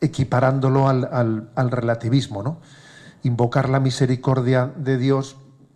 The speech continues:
pues en el fondo como una especie de negación de la existencia del pecado, ¿no? Se confunde la imagen del Dios Padre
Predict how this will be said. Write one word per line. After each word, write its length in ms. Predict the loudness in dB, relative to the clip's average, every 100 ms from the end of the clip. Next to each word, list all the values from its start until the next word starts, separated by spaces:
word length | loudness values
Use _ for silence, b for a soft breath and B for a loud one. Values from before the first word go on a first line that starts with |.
| -20 _ -14
pues 240 | -12 -10
en 60 | -6
el 80 | -4
fondo 320 | -2 -2 -2
como 220 | -2 -2
una 120 | -2
especie 460 | -4 -4 -4 -2 -2
de 260 | -2 -4 -8 B B B
negación 800 | -4 0 0 0 0 0 0 -6
de 140 | -4 -2
la 60 |
existencia 500 | -2 -4 -2 -2 0
del 140 | 0 0
pecado, 420 | -4 -6 -8 -6
¿no? 120 | -8
Se 180 | -4 -4
confunde 460 | -4 -6 -2 0 2
la 100 | 0
imagen 460 | 0 -4 -4 -6
del 160 | -6 -4
Dios 300 | 0 -2 -4
Padre 520 | -4 -2 0 -2 -4